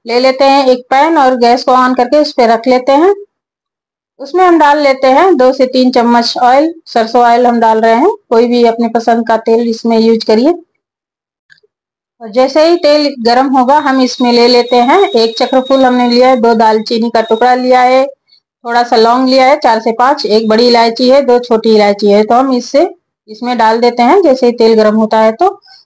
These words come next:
और अब ले लेते हैं एक बड़ी साइज का प्याज हमने काट के लिया है, हरी मिर्च लिया है, अदरक है और लहसुन है। तो मिर्च अपने स्वाद के अनुसार इसमें डालिए और इन सभी को हम इसमें डाल देते हैं।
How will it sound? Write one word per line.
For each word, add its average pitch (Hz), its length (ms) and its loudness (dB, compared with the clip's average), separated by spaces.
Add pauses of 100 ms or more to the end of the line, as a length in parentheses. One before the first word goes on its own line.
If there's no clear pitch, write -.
(120)
और 226 100 -8
अब 277 160 -2
ले 277 140 0
लेते 262 280 -2
हैं 285 260 2
एक 233 240 0
बड़ी 233 220 0
साइज 240 260 0
का 247 120 0
प्याज 240 320 0
हमने 240 220 -2
काट 226 280 -2
के 226 80 -2
लिया 247 240 2
है, 302 180 2 (240)
हरी 214 200 0
मिर्च 240 280 0
लिया 247 200 2
है, 254 120 2
अदरक 233 360 -2
है 269 80 2
और 240 180 2
लहसुन 196 420 0
है। 202 100 -4
तो - 800 -16
मिर्च 277 220 -2
अपने 254 240 0
स्वाद 240 280 0
के 262 80 0
अनुसार 247 360 0
इसमें 240 320 -2
डालिए 226 380 0
और 233 180 0
इन 240 180 0
सभी 240 280 0
को 254 160 0
हम 294 280 0 (100)
इसमें 220 300 -2
डाल 214 240 0
देते 247 260 0
हैं। 339 180 2